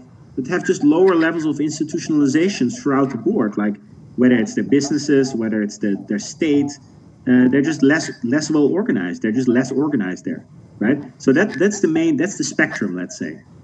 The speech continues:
You have, like, less organized places that are poor, and you call them third world countries, and then you have very organized places with a lot of institutions, and you call it the, the, the Western liberal democracies. Now China comes in,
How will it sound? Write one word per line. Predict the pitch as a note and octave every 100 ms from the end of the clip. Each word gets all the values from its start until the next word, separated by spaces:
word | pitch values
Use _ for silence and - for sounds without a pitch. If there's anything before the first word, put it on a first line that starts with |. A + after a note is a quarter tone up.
| -
You | B2
have, | C#3+
like, | C3+ B2
less | B2+ G3+
organized | G#3 G3+ G#3 G3 F#3+
places | G3 F#3+ G3 C4+ C#4+ - - -
that | A#2+
are | G#2+
poor, | - D3 D#3+ E3 F3+ - - -
and | B2 B2
you |
call | B2+ C3+
them | A#2
third | G#2+ - C#3+
world | C#3 B2+
countries, | C3 D#3 - C3
and | D3 C3+
then | D3
you | D3
have | C#3+
very | C3+ C#3+
organized | C#3+ C#3 C3 B2+ B2+
places | B2+ B2 A#2+
with | A2
a |
lot | A#2+ C3+
of | B2+ A#2+
institutions, | C#3 B2+ B2 D3+ C#3+ D3+ C#3+
and | B2+ A#2+
you | A#2+
call | C3 A#2+
it | A2
the, | G#2 G2+ - - - - -
the, | A#2 G#2+ G#2 - -
the | A#2+ B2+ A#2
Western | A#2+ B2+ B2 A#2+
liberal | A#2 A2
democracies. | G#2+ A2 - G2+ - - - -
Now | C#3+
China | C#3+ A#3 C#4
comes | - D3+ C3
in, | C#3 G2